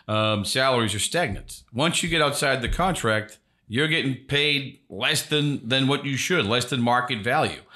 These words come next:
Um, and again, just for folks at home, how long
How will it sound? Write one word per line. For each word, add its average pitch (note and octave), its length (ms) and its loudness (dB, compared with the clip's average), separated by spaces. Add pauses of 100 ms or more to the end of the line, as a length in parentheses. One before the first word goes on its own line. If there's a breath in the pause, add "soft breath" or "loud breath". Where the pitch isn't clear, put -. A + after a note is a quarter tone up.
(240 loud breath)
Um, A2+ 560 0
and A#2+ 100 0
again, B2 500 0
just B2+ 200 -4
for B2 100 -10
folks B2+ 280 -2
at A#2+ 60 -4
home, A#2 140 2
how A2+ 120 2
long C#3+ 400 0